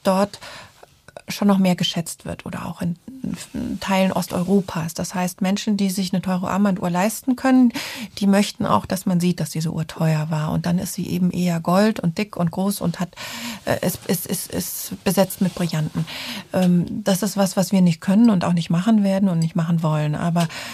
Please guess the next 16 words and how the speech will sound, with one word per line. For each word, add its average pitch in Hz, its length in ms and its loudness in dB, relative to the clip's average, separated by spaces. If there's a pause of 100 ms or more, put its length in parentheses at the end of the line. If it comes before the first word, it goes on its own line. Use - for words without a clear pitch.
(260)
ähm, 170 500 4
auf 170 120 -6
der - 120 -2
anderen 190 300 4
Seite 175 320 0 (120)
ändert 208 320 6
sich - 160 -2
natürlich 185 440 0
auch 180 140 0
in 180 80 4
diesen 220 280 6
Ländern 180 300 4
die 170 160 0
Welt 175 300 -2
relativ 170 400 -4
schnell. 196 480 0